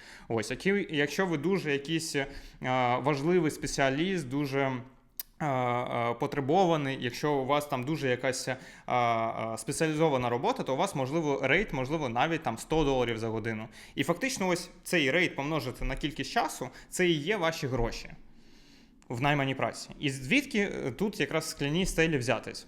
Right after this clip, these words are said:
І як ми можемо збільшувати д-, доходи? Дивіться, ми фізично, якби, можемо більше працювати. Наприклад, що якраз вся частина формули, там, де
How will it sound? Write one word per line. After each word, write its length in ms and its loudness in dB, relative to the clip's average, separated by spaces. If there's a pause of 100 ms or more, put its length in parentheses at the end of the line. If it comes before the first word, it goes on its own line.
І 120 0
як 180 6
ми 80 0
можемо 300 0
збільшувати 520 0
д-, 120 -10
доходи? 480 -6 (380)
Дивіться, 480 0
ми 340 2 (100)
фізично, 440 2
якби, 240 2
можемо 340 2
більше 300 0
працювати. 500 2
Наприклад, 420 -6
що 120 -4
якраз 300 0
вся 220 2
частина 360 -2
формули, 400 0
там, 200 -4
де 200 2